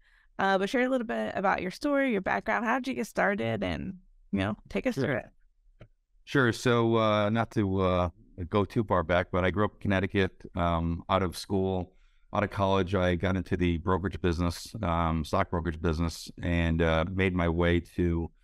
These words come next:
Speaker 2: uh, actually moving from Connecticut out to Silicon Valley, where, uh, I started a investment, um, a trading firm. It was called A-Trade. Uh, you know, we were competing with E-Trade, and, uh, we had a great run there.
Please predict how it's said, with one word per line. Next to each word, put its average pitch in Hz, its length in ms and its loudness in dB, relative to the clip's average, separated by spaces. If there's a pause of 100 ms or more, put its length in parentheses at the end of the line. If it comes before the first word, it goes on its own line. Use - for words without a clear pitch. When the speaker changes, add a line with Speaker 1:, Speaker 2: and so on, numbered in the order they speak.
(340)
Speaker 2:
uh, 87 160 0
actually 90 800 0
moving 98 240 0
from 90 160 -4
Connecticut 95 420 0
out 87 220 2
to 87 260 -2
Silicon 87 380 -2
Valley, 87 520 2
where, 85 600 -2 (500)
uh, 92 220 -4
I 95 100 -2
started 95 460 0
a 87 440 2
investment, 92 640 -2
um, 80 480 -2 (300)
a - 40 -20
trading 101 360 2
firm. 95 400 0
It 82 80 0
was 82 140 -4
called 82 280 -2
A-Trade. 92 720 0
Uh, 85 460 0
you 92 100 -2
know, 85 60 0
we 82 80 0
were 85 60 0
competing 92 480 0
with 87 140 0
E-Trade, 92 600 2 (460)
and, 101 360 2
uh, 95 300 4 (160)
we 110 140 2
had 110 160 4
a - 20 0
great 104 320 2
run 104 200 2
there. 104 320 2